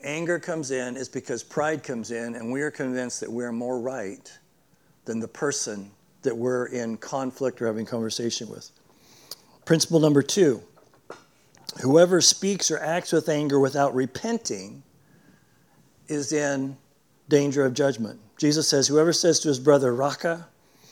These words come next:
shall be in danger of the council. Whoever says, 'You fool,' shall be in danger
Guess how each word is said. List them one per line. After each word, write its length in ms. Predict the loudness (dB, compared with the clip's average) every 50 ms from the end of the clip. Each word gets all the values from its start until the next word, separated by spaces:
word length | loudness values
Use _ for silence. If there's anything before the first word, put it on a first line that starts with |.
| -20 -16 -6
shall 180 | 0 2 4 4
be 140 | 6 6 6
in 60 | 6
danger 340 | 6 4 4 4 4 4 2
of 80 | 2
the 80 | 2 -2
council. 460 | -4 -4 -4 -4 -4 -4 -2 -2 0
Whoever 320 | 4 6 6 6 6 4 2
says, 380 | 2 4 6 6 6 6 4
'You 100 | 2 0
fool,' 840 | 0 -2 -6 -10 0 2 4 6 6 6 6 4 2 0 -4 -8 _ _ _ _ _ _ -20 -20 -20 -20 -20 -20 _
shall 160 | -6 0 0 4
be 200 | 4 4 4 4
in 100 | 4 4
danger 640 | 2 2 2 2 0 2 4 4 4 4 2 -6